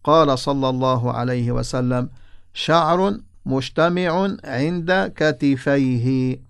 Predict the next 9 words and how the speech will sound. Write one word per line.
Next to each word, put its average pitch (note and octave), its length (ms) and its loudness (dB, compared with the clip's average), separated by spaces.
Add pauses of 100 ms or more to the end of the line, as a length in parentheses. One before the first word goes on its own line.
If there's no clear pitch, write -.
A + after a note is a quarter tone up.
(260)
صلى B2+ 360 0
الله B2 580 0
عليه A#2+ 520 -2
وسلم". A2+ 580 -2 (360)
ونبقى D3 420 2
مع B2+ 280 2
سيرة C#3 500 2
رسول B2 540 2
الله C3+ 520 4